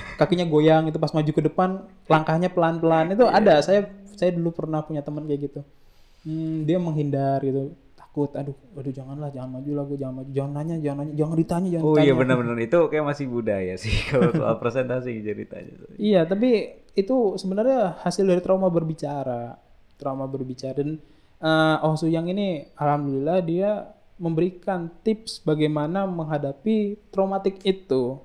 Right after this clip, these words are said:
Speaker 2: Bagaimana itu tipsnya? Apa-apa aja sih tip-tipsnya itu?
Speaker 1: Ya, yang dijelaskan oleh Oh Suyang itu adalah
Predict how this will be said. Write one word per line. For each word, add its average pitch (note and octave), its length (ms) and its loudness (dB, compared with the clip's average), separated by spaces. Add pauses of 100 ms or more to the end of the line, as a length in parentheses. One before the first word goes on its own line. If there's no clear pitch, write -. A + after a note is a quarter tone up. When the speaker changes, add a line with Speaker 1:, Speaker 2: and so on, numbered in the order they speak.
Speaker 2:
Bagaimana C3 460 -16
itu - 180 -20
tipsnya? - 600 -14
Apa-apa C3+ 480 -2
aja D#3 160 -8
sih - 100 -20 (160)
tip-tipsnya - 640 -18
itu? C3+ 220 -20 (240)
Speaker 1:
Ya, C3+ 260 -2
yang C3 140 -6
dijelaskan C3+ 480 -4
oleh C3+ 160 -4
Oh B2+ 160 -6
Suyang C#3 340 -4
itu D#3+ 140 -4
adalah C3 320 -2